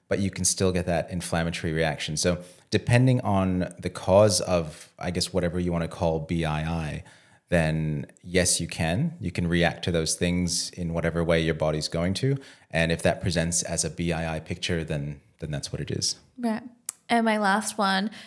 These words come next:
Speaker 2: was that, does it increase the risk of infection?
Speaker 1: Well, any foreign object in the body will, including breast implants.
Speaker 2: Mm-hmm.
Speaker 1: So I suppose at the time of surgery, it depends on how the mesh is handled.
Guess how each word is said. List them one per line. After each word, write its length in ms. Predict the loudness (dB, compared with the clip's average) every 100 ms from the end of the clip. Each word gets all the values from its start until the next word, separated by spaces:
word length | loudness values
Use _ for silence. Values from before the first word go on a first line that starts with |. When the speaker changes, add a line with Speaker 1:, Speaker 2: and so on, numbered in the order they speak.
| -6
Speaker 2:
was 480 | 6 8 8 4 0 -2
that, 400 | 4 4 4 2
does 160 | 0 0
it 140 | -2
increase 540 | -2 -4 0 0 0
the 120 | -2 0
risk 300 | 0 0 -2
of 80 |
infection? 800 | -4 -2 -4 -2 -4 -4 -8 -12 -14 _ _ _ _ _
Speaker 1:
Well, 120 | 2
any 340 | 4 6 4 2 0
foreign 320 | 4 6 6
object 480 | 4 4 2 2 -6
in 180 | -2 0
the 60 | 2
body 260 | 4 4
will, 380 | 2 2 2 0 -8 _ -2
including 400 | 0 2 4 4
breast 260 | 4 2
implants. 400 | -2 -2 -2 -2
Speaker 2:
Mm-hmm. 80 | 0
Speaker 1:
So 340 | 4 6 4 0 -12 -20 _ _ _ -2
I 140 | 2
suppose 320 | 2 2 2 2
at 200 | 0 -2
the 80 |
time 360 | -4 0 2 2
of 80 | 2
surgery, 420 | 2 2 2 0
it 80 | -2
depends 360 | -2 0 2
on 80 | 2
how 380 | -2 0 2 2
the 80 | 2
mesh 280 | 0 -2 -4
is 120 | -4
handled. 580 | 0 0 2 0 -4